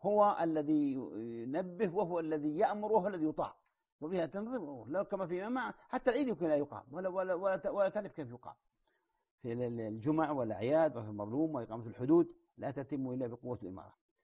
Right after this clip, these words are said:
ولهذا روي أن السلطان ظل الله في الأرض. طبعًا ل-، هذا و-، وقيل إنه طبعًا أثر، أو أنه، آه، كلام بعض الحكماء،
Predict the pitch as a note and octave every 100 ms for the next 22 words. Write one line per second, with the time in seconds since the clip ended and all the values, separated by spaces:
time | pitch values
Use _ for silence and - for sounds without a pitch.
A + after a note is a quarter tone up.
0 | _ - C#3 D3+ C#3 D3+ D3+ C#3 D#3 D#3
1 | B2+ C3+ A#2 - B2 A2 D3 D3 C3 A#2
2 | B2+ A2 G2+ A2+ A#2 F#2 E2+ _ _ _
3 | _ _ _ A#2+ C#3+ C#3 D#3 D#3+ E3+ D#3
4 | E3+ D#3+ D#3+ F3+ E3 F3+ G3+ E3 B2+ A#2
5 | A#2 G2+ C3 B2+ E3 G#3+ D#3 C3+ B2 -
6 | _ - A2+ B2+ D#3 C#3+ B2 A2 B2 A#2
7 | A2+ D#3+